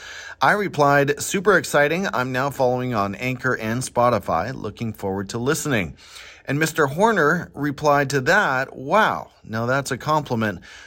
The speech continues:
Not gonna lie, your podcast is one of the motivating factors for me to dabble in podcasting. I listen nonstop."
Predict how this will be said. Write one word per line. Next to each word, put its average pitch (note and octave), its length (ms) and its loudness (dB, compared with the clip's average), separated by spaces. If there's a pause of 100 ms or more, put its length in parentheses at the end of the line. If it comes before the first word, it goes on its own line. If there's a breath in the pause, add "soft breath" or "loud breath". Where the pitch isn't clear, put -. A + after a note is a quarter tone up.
(120)
Not C3 320 -2
gonna F#3+ 220 2
lie, C3 300 4
your B2+ 380 -2
podcast A2+ 680 -2
is G2 100 -10
one A#2 160 -6
of G2+ 80 -6
the G2+ 60 -6
motivating B2+ 560 -2
factors A2 420 -2
for - 160 -10
me B2 360 -4
to A#2 120 -6
dabble A2+ 380 0
in F#2 260 -6
podcasting. F2+ 800 -2 (420 loud breath)
I A2+ 220 0
listen G#2+ 540 -2
nonstop." F2 800 -4